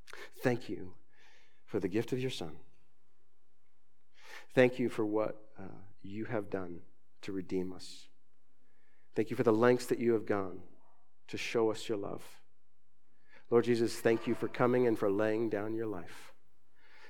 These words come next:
Thank you for giving us your Spirit. Holy Spirit, I pray that you would remind us this morning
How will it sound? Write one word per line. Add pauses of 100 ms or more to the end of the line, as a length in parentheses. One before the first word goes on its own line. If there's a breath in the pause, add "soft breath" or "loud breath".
Thank
you
for
giving
us
your
Spirit. (1120 soft breath)
Holy
Spirit,
I
pray
that
you
would
remind
us
this
morning